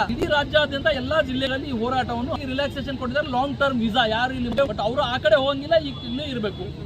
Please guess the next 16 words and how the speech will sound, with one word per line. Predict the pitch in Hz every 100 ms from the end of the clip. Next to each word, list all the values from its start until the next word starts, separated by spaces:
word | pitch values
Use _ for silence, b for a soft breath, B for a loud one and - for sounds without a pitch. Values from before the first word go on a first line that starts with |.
| - -
ಭಾರತೀಯ | 175 233 262
ಸಿಟಿಜನ್‌ಶಿಪ್ | - 254 262 -
ತಗೊಂಡು | 285 277 269 -
ತಗೊಳ್ಬೇಕು | 269 262 247
ಅನ್ನೋ | 254 240
ಒಂದು | 240 214 - - - -
ಕಂಡೀಷನ್ | 233 302 294
ಮೇಲೆ | 254
ಕೊಟ್ಟಿದ್ದಾರೆ. | 302 269 214 160 - - - -
ಆ | 185 302
ರೀತಿ | 339 330 330
ಇರುವಂತವರನ್ನು | 302 285 294 269 277 269 -
ಎಲ್ಲರನ್ನೂ | 277 277 311 285 277
ಹೊರಗಡೆ | 190 240 330 330
ಕಳಿಸ್ಬೇಕು | 311 285 254 269 247
ಅಂತೇಳಿ | 247 247